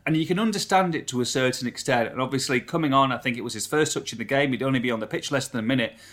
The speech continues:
uh, before he equalised. So that'll give him confidence going forward. By the way, doesn't, doesn't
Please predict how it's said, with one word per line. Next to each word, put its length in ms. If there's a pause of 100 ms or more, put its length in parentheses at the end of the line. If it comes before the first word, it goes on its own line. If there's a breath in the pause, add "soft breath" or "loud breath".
(200 loud breath)
uh, 200
before 400
he 80
equalised. 540
So 180
that'll 240
give 160
him 200
confidence 460
going 280
forward. 360 (400 loud breath)
By 120
the 80
way, 100
doesn't, 340 (180)
doesn't 180